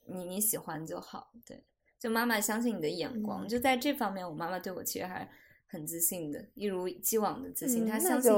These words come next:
Speaker 1: 她的女儿能做到。
Speaker 2: 那就，那就挺好。
Speaker 1: 那你家里有没有什么情况会去打压你的这种自信，或者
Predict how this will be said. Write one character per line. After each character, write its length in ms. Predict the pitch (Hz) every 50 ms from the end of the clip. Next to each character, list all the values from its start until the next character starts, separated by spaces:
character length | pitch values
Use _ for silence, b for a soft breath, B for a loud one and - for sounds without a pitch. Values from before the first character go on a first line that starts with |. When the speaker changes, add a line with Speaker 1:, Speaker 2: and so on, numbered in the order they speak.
| 196 190
Speaker 1:
她 120 | 196 185
的 100 | 185 285
女 0 |
儿 0 |
能 20 | 254
做 180 | 233 233 208
到。 80 | 202 196
Speaker 2:
那 40 | 190
就， 20 |
那 80 | 196 -
就 40 | -
挺 280 | - - 220 180 190 208
好。 480 | - - 208 - - - - - _ _ _ _ _ _ _ _ _ _ _ _ _ _ _ - B B B
Speaker 1:
那 100 | - 392
你 80 | 311 240
家 160 | - 233 240
里 80 | 240 240
有 100 | 214 165
没 120 | 165 165
有 80 | 180 202
什 120 | 208 196
么 80 | 165 185
情 220 | 214 - - -
况 220 | - 202 175 180
会 200 | - 214 175 165 156
去 420 | - - - 175 160 147 - - -
打 200 | - 180 - -
压 180 | - 170 202 240
你 140 | 254 233
的 100 | - 151
这 140 | 147 - 175
种 200 | 170 - - - -
自 180 | - - 208 185
信， 300 | 180 - 202 180 170 180
或 140 | 190 185 160
者 280 | 156 143 - - -